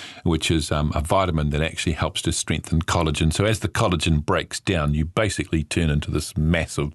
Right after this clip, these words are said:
pus or jelly where you just fall to pieces. And it's a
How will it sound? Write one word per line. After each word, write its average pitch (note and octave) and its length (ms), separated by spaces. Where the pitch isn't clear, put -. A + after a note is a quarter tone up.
pus - 420
or D2+ 100
jelly D#2 600
where D#2 120
you D#2 140
just D#2 200
fall D#2 260
to - 140
pieces. D2+ 540
And F#2+ 100
it's F#2+ 120
a A2+ 60